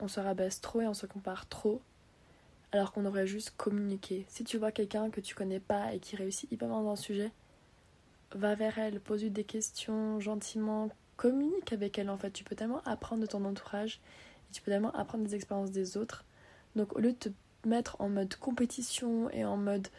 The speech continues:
que vous êtes contre et que la vie c'est dur et que c'est un challenge, non, on est là pour se soutenir, on est là pour se lever vers le haut et puis s'entraider. Et donc voilà, à chaque fois que vous sentez un peu jaloux ou un peu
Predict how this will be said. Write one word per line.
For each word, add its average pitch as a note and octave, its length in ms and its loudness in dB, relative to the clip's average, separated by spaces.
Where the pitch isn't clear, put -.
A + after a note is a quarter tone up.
que - 120 0
vous G#3 200 4
êtes G3+ 260 4
contre A#3 460 6
et G3+ 60 0
que A3 100 0
la G3+ 240 4
vie G3+ 140 0
c'est G3 280 -2
dur A3+ 360 4
et G#3+ 40 4
que G#3+ 60 -6
c'est - 100 -4
un G3+ 180 0
challenge, A3+ 600 2
non, A#3+ 360 6
on G3+ 100 0
est G3+ 80 2
là G#3+ 80 2
pour G#3 160 -4
se G#3 120 -4
soutenir, A#3 720 -2
on G3+ 100 -2
est G3+ 60 2
là G3 120 0
pour - 300 -10
se G#3 240 -2
lever A#3+ 340 8
vers A3+ 180 4
le A3 240 4
haut G#3+ 460 4
et G3+ 80 0
puis G3 160 -6
s'entraider. G#3 680 0
Et G#3+ 80 6
donc G3+ 220 2
voilà, G3 240 2
à G3 40 0
chaque - 140 -8
fois G#3+ 100 0
que G#3+ 40 -2
vous G#3 60 -6
sentez G3 260 -2
un A3+ 140 0
peu G3+ 180 -6
jaloux G3 480 0
ou F#3+ 80 0
un F3+ 100 -2
peu G3 240 0